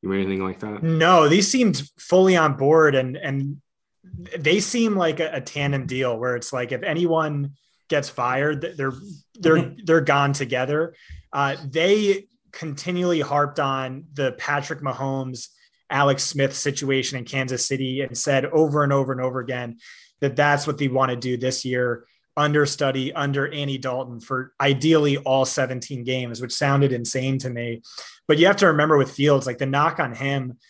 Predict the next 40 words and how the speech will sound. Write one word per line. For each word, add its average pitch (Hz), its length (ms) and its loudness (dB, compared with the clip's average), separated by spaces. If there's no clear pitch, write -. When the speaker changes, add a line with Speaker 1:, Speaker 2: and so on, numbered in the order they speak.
Speaker 2:
um, 117 480 -6
the 151 500 -4
Mel 151 240 2
Kiper 143 420 2
and 127 100 -4
the 143 160 -6
E 143 40 -2
S 139 120 -2
P 135 160 -12
N 139 160 -4
guys 123 300 -4
were 131 60 -6
like, 120 180 -8
"He 175 120 -2
should 185 200 0
have 143 80 2
stayed 147 240 -2
in 131 100 -4
school 139 320 -2
another 120 260 -4
year." 113 360 -12
And 151 80 0
then 147 100 4
talking 165 300 2
to 190 40 6
my, 143 340 4
my 139 160 0
P - 240 -2
F 139 160 2
F 143 200 0
friends, 123 440 -4
they 156 160 2
basically 170 540 2
said 143 200 -4
the 135 60 -6
same 135 280 -4
thing, 143 260 -2
where 127 120 -2
it's 117 160 -8
like, 123 240 -4